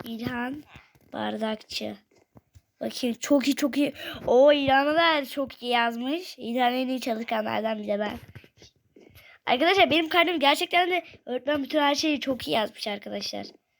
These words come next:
Arkadaşlar sizin karneniz nasıl geldi? Biz de, yani biz daha takdire falan geçmedik. O beşinci sınıfta mı, altıncı sınıfta mı ne başlıyormuş? Arkadaşlar sizin karneniz nasıl geldi? Y-, yorumlara yazmayı unutmayın.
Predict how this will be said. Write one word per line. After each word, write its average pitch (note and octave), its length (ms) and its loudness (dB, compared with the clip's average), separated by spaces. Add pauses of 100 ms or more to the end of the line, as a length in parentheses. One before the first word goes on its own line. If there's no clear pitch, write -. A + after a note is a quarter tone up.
(1800)
Arkadaşlar D4+ 460 4
sizin D4+ 380 -2
karneniz E4 500 2
nasıl E4 300 -2
geldi? D4 680 2 (340)
Biz A#3+ 320 -6
de, C4+ 300 2 (580)
yani B3 220 0
biz C4 200 -4
daha D4 200 4
takdire D4+ 440 0
falan D#4 360 0
geçmedik. C#4+ 520 -4
O A#3 140 -4
beşinci B3+ 360 -2
sınıfta B3 400 -10
mı, A3 160 -6
altıncı B3+ 280 -8
sınıfta C4 380 -10
mı G#3+ 160 -4
ne A3+ 120 2
başlıyormuş? G3+ 600 -2 (720)
Arkadaşlar B3+ 520 2
sizin C4+ 360 -6
karneniz D4+ 520 0
nasıl D4+ 300 -2
geldi? B3+ 380 0 (160)
Y-, - 180 -12 (100)
yorumlara C4+ 440 0
yazmayı C4+ 420 0
unutmayın. G#3+ 380 -12